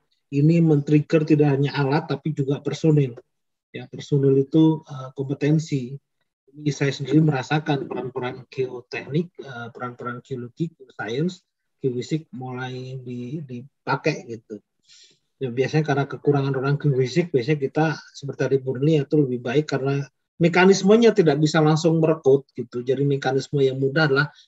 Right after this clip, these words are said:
mekanisme partner diskusi dengan, eh, senior atau narasumber dari kampus. Pengennya sih direkrut gitu, tapi kan mekanisme tid-, tidak mudah gitu. Dan ini,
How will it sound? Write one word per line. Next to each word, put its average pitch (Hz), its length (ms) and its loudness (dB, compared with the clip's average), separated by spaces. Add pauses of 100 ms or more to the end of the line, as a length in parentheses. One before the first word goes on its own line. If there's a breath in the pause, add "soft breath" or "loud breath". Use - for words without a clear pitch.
(260 soft breath)
mekanisme 151 640 2
partner 165 400 2
diskusi 147 480 0
dengan, 143 480 0
eh, 127 400 -10
senior 143 480 0
atau 131 320 -6
narasumber 131 640 -6
dari 117 80 -8
kampus. 120 560 -6 (640)
Pengennya 170 480 8
sih 240 80 4
direkrut 160 560 6
gitu, 135 160 6
tapi 135 240 0
kan 165 160 2
mekanisme 147 560 2
tid-, 139 320 -4
tidak 135 240 -2
mudah 151 480 4
gitu. 123 240 -20
Dan 120 240 -12
ini, 165 240 4